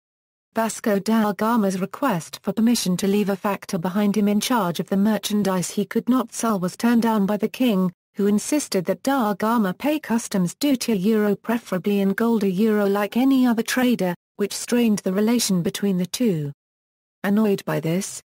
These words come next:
da Gama carried a few Nayars and sixteen fishermen off with him by force. Nevertheless, da Gama's expedition was successful beyond all reasonable expectation,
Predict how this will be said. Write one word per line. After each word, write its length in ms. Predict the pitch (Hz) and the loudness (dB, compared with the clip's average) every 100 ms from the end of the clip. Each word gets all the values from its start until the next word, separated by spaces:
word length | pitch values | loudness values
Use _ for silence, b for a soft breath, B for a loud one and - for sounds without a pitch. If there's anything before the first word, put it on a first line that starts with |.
| _ | _
da 180 | 233 233 | -2 0
Gama 380 | 208 220 240 196 | 0 0 2 0
carried 380 | - 220 208 202 | -2 -2 0 -2
a 40 | |
few 220 | - 220 | -2 0
Nayars 340 | 214 220 202 196 | 2 2 0 -2
and 140 | 175 | -4
sixteen 540 | - 254 - - 233 220 | -4 -4 -4 0 0 2
fishermen 520 | 262 240 214 190 196 | -2 -2 0 0 2
off 240 | 196 - | 0 -4
with 120 | 185 | -6
him 180 | 190 180 | -2 -2
by 180 | 185 196 | 0 -2
force. 560 | - 185 156 147 - - _ _ _ _ _ _ - | -2 -4 -4 -6 -10 -12 _ _ _ _ _ _ 0
Nevertheless, 800 | 214 262 240 220 208 170 185 - _ _ | 2 2 2 2 2 0 -4 -12 _ _
da 180 | 233 240 | -2 0
Gama's 460 | 220 233 208 170 208 | 0 0 0 -2 -2
expedition 760 | 269 - 175 - 285 - 185 | -4 -4 -6 -2 0 0 -2
was 120 | 180 - | -2 -4
successful 640 | 185 - 233 240 - 220 | -8 -4 -4 -2 -2 -2
beyond 480 | 214 208 247 254 240 | 0 2 4 4 4
all 160 | 247 | 4
reasonable 480 | 233 254 220 208 214 | 4 2 2 2 0
expectation, 920 | 208 - - 214 - 214 196 - 190 | -2 -4 -4 -4 -2 -2 -2 0 -2